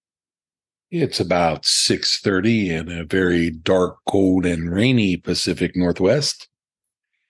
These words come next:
We have about seven days to go until Halloween and eight days to go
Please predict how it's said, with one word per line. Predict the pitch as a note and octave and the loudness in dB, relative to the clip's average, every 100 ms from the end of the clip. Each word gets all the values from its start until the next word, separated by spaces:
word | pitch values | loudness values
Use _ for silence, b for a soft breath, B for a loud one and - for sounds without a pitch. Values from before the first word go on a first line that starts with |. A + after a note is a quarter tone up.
| _ _ _ _ - | _ _ _ _ 0
We | F3 | 4
have | D#3+ C#3 B2 | 6 4 4
about | A#2 B2+ B2+ B2+ B2 B2 | 4 4 6 4 2 0
seven | - - B2+ A#2 A#2+ | -4 0 0 2 0
days | A#2 A#2+ A#2 A2 - | 2 4 4 2 -2
to | G#2+ | 0
go | A2+ E3 C3+ F#2+ | 2 2 2 -2
until | F2+ E2+ F2+ | -4 -2 0
Halloween | E2 F2+ D#2+ D#2+ E2+ G2+ D3 C#3+ - _ _ _ _ _ _ - | 0 0 -2 -2 0 2 2 0 -6 _ _ _ _ _ _ -6
and | E2+ D#2 D#2 D#2+ | -4 -2 -4 -2
eight | G#2+ C3 A#2+ | 2 2 2
days | G2 F2+ F2 D#2+ - | -2 0 0 -2 -4
to | E2 | -4
go | D#2+ D#2+ F2 C#3 | -2 0 2 2